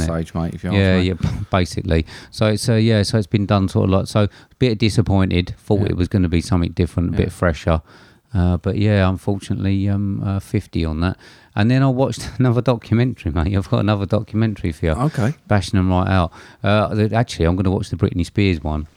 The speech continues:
Speaker 1: I like a bit of
Speaker 2: Right.
Speaker 1: Britney Spears.
Speaker 2: Yeah.
Speaker 1: Um,
Speaker 2: You love, you love a bit of Britney, don't you?
Speaker 1: <laughs> And, uh, but anyway,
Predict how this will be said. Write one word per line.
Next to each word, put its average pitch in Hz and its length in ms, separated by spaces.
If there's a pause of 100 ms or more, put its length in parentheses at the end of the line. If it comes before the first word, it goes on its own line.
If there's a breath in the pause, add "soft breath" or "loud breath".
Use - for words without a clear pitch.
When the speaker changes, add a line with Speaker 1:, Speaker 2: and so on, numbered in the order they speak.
(260)
Speaker 1:
I 95 40
like 87 180
a 101 60
bit - 20
of 95 160 (120)
Speaker 2:
Right. 87 120
Speaker 1:
Britney 82 100
Spears. 80 440 (360 loud breath)
Speaker 2:
Yeah. 87 200
Speaker 1:
Um, 85 220 (420)
Speaker 2:
You 95 100
love, 90 260 (220)
you 87 120
love 87 260
a - 20
bit 87 160
of - 80
Britney, 113 340
don't 120 220
you? - 560
Speaker 1:
<laughs> - 60
And, 117 240
uh, 120 180 (160 loud breath)
but 135 80
anyway, 101 300